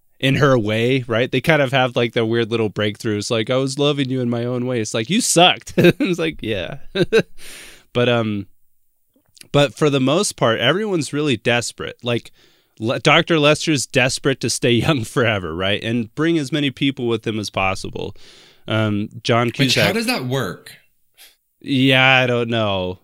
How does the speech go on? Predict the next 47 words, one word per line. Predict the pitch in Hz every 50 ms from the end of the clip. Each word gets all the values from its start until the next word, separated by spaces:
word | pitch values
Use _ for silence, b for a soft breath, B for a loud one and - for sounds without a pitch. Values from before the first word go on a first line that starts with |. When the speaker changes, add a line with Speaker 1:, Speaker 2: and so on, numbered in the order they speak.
| _ -
Speaker 1:
They | - 117 120 127
just | 127 139 135 - -
all | 131 123 131 131
have | 127 127 127 -
to | 131 113
agree | 110 107 92 104 110 117 117 110
to | 104
be | 92 98 107 107
in | 104 101
the | 98
subconscious | - - 104 - - - 98 101 104 - 113 104 -
and | 104 95
make | 101 101 -
decisions | - 110 - - 110 95 90 113 107 -
for | - 117 98
this | 95 104 95 -
man | 98 90 90 98 101 107 120 - 143 139 135
Speaker 2:
But | 185 190
Speaker 1:
together. | 185 180 - 117 147
Speaker 2:
they | 170 175
were | 165 170 165
all | - 160 175 190 190 185
in | 170 156 120
different | - 143 165 160 - 170 151 131 123 -
bodies. | 113 113 120 135 147 131 113 98 90 90 92 95 98 - - - - _ _ _ _ _ _ _ _ _ _ _ _ _ _ _ _ _ _ _ _ _ _ _ _ _ _ _ _ _ _ _ _ _ _ _ -
Speaker 1:
Yeah, | 113 110 104 101 95 92
yeah, | 95 95 92 90 90
yeah. | 87
Speaker 2:
In | 131 131 131 131 127 123 120 117 107 - - _ -
Speaker 1:
Oh, | 180 190 190
yeah. | 190 185 202 226 196 127 95 - - _ -
Speaker 2:
it | 131 135 - - -
Speaker 1:
There's | 190 233 233 320
a | 277
long | 214 165 165 165 175 185 190 196 202
string | 180 - - - 180 180 180 175 175 165
of | 143 135 127 123 131 -
missing | 143 135 143 170 165 - 185 170 156
persons | - - 160 135 131 131 - 127 98 95 98 - -
for | - 123 107
sure. | - - - - 131 110 104 92 90 90 104 120 139 - -
<laughs> | 123 - - -
You | 202 214 180 208
know | 202 190 214
what | 202 202
I | 202
mean? | 202 190 180 185 202 226 233